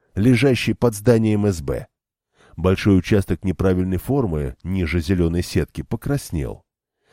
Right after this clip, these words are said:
Давление возрастало. Красный свет стал ярче, губка раздулась. Быстро оглядевшись, Айвен убедился, что на лицах обоих шефов С Б, и нынешнего, и бывшего,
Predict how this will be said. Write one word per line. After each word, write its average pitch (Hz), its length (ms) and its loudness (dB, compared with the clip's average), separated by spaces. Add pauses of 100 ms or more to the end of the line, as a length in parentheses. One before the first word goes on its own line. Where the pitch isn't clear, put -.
(160)
Давление 104 680 2
возрастало. 101 920 0 (600)
Красный 90 440 0
свет 90 260 -2
стал 85 240 -2
ярче, 120 600 0 (160)
губка 107 440 0
раздулась. 85 680 -4 (720)
Быстро 110 400 4
оглядевшись, 113 760 2
Айвен 123 300 4
убедился, 107 760 -2 (320)
что - 240 0
на 90 140 2
лицах 90 400 -2
обоих 87 380 2
шефов - 400 -2
С 76 180 -4
Б, 117 280 0 (300)
и 78 120 -8
нынешнего, 87 680 -2
и 78 80 -2
бывшего, 101 640 0